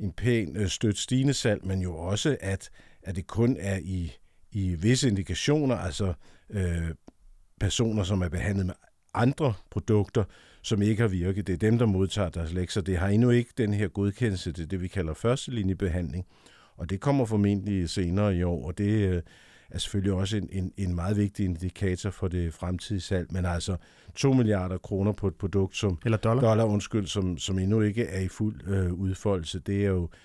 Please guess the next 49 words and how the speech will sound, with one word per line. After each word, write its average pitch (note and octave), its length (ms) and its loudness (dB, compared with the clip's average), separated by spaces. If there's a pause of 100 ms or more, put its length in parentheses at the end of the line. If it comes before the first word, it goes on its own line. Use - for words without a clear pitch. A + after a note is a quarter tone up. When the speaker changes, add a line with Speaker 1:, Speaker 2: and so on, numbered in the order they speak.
(220)
Speaker 1:
det G2 60 -6
er - 20 0
jo F#2+ 80 0
rigtig, F#2 320 -4
rigtig F#2 240 -2
interessant. F2 580 -6
Og E2+ 220 -10
det B2 160 6
har, A2 380 2 (540)
øh, F#2 600 -2
gjort, G2+ 260 2
at F2 80 -4
aktien F#2+ 360 -4
har F2 140 -2
været E2 520 -4
k-, - 200 -16 (140)
kommet G2 300 0
meget A2+ 240 2
tilbage G2 380 2
her, G2+ 300 0
efter F#2 320 -4
at F2+ 60 -2
have E2+ 200 -10
haft F2+ 280 -6
et, F#2 240 -4
et, F2 300 -6
øh, E2+ 120 -2
svagt F#2+ 380 -4
anden E2+ 220 -4
halvår. E2+ 420 -6 (340)
Så G#2+ 80 -4
det G2 100 2
har B2+ 60 4
betydet D#3+ 320 0
rigtig C#3 240 0
meget B2+ 200 2
for B2 260 2
os, B2+ 160 -2
og, G2+ 320 2
og, G2+ 380 0
og G2 100 -4
vi G2+ 80 0
ser A2 240 0
den G2+ 220 0
her G2+ 120 0
case F#2+ 300 -2
stadigvæk F#2+ 500 -2
som F2 280 -2
en, E2 200 -2